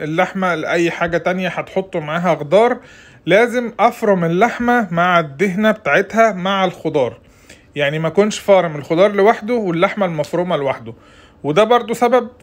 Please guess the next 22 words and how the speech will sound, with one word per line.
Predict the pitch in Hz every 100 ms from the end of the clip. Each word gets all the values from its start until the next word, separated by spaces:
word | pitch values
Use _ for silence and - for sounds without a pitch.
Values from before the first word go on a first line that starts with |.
| 175
من | 175 165 151
اسباب | 165 165 196 247 -
اللي | 165 160 160
يخلي | 160 208 226 220
معاكوا | 185 185 214 214 170
الكباب | - 160 190
طري | 208 - 208 226
وانتوا | 202 190 190 202
بتسووه، | 156 - 143 143 123 - _ - - - -
ان | 151
لازم | 156 202 190 165
الخضار | 151 - 160 208 262
يتفرم | 214 170 - 196 233 214
مع | 175 190 180
اللحمة | 165 185 208
نفسها. | 175 156 - 131 123 - - _ -
طيب | 185 196
لو | 202 214
انا | 240
في | 240 190
البيت | 180 202 220 180
مثلًا، | 190 - 185 170